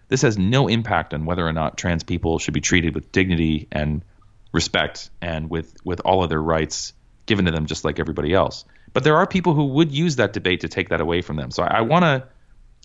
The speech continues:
I wanna give some credit to some of the people on the left who really want to avoid this debate altogether. It, their desire to do so is understandable. Now, that being said, what happens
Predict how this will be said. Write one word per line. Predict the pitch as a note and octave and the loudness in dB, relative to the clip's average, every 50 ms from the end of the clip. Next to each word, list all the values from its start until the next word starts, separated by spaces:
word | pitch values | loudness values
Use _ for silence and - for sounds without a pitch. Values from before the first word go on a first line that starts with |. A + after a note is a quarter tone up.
| - - | -6 -2
I | |
wanna | G#2 C#3 D#3 D3 | 0 2 2 4
give | C3 C3 B2+ B2+ | 4 2 2 2
some | - - - - - C#3+ C3 C3 C3 C3+ C3+ C3 B2+ C3 A#2+ A2+ - - - - - - - - - - - - - - - | -2 -6 -6 -2 0 2 2 2 2 0 -2 -4 -4 -6 -6 -10 -14 -20 -20 -20 -20 -20 -20 -20 -20 -20 -20 -20 -20 -20 -6
credit | - - A#2 G#2 F#2+ - - - - _ - - - - - - - _ _ _ - _ _ - - | -2 0 2 2 2 0 -2 -6 -16 _ -20 -20 -20 -20 -20 -20 -20 _ _ _ -20 _ _ -14 -6
to | - G#2 F#2 F2 | -4 -2 -2 -2
some | E2+ - - - B2+ A#2+ B2 A#2 | -4 -6 -2 0 0 0 2 0
of | G#2+ | -4
the | - | -4
people | - G2 F2+ - F2+ | -4 -4 -4 -2 -2
on | E2+ E2+ | -2 -2
the | D#2+ | -2
left | D#2+ E2 D#2 D2+ - | 0 -2 -2 -2 -4
who | - E2+ | -4 0
really | E2 G2 F#2+ F#2+ | 0 2 4 4
want | F2+ E2+ E2 | 4 4 2
to | D#2+ | 2
avoid | D#2 D#2 E2 E2 D#2+ | 2 2 0 0 0
this | D#2+ - | -2 -4
debate | - D#2+ D2+ D#2+ D#2 | -4 -2 0 2 2
altogether. | D2+ D2+ - - D#2 F2 D#2+ D#2 D#2 D2+ - | 2 0 0 0 2 2 4 4 4 2 4
It, | - F2+ E2+ - - - _ _ _ _ - | 2 0 0 0 -6 -16 _ _ _ _ 0
their | G#2 G2 | 2 4
desire | G2 F#2 F#2+ G#2+ A2 B2 B2+ A2+ | 4 4 4 4 4 4 4 2
to | G#2+ - | 2 0
do | - G2+ F#2+ | -2 -2 -2
so | - - F2 E2 D#2+ - | 0 0 0 0 0 0
is | - E2 D#2+ D2+ D2+ - - - - - | -2 -4 -4 -4 -4 -6 -8 -8 -4 0
understandable. | B2 B2 A2+ G2+ F#2 - - E2 D2+ D2 D2 - - - - - - - | 2 2 2 2 0 -2 -2 -2 -2 -2 -4 -8 -12 -14 -14 -14 -4 -2
Now, | G2 F2+ D2+ C#2+ - - - - - | 0 0 0 -2 -6 -12 -20 -20 -6
that | - G2+ A2+ - | -4 -4 -2 -2
being | - G#2+ F2 E2 | -4 -6 -6 -6
said, | - - - C#3+ G#2+ D#2 D2 - - - - - - - - - - _ - - - - | -4 -2 -2 0 0 0 -2 -4 -10 -16 -20 -20 -20 -20 -20 -20 -20 _ -20 -20 -10 -2
what | - F2 E2 | -2 -2 0
happens | - A2 A#2+ D3 - - F2+ D#2 D2+ C#2+ D2 - - - | 0 0 -2 -2 -2 -4 -6 -6 -6 -8 -12 -14 -16 -20